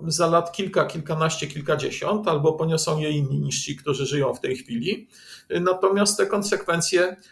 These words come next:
y, wy-, wystąpią. Natomiast, no, my nie mamy tego poczucia odpowiedzialności, że,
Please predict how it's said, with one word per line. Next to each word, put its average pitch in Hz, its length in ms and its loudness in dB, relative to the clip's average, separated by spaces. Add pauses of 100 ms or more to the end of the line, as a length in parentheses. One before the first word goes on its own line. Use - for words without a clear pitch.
(200)
y, 170 360 0 (580)
wy-, 185 260 4
wystąpią. 156 720 0
Natomiast, 170 800 0
no, 175 160 0
my 185 100 0
nie 185 120 2
mamy 208 240 6
tego 175 300 2
poczucia 170 640 0 (140)
odpowiedzialności, 160 1080 2
że, 180 400 4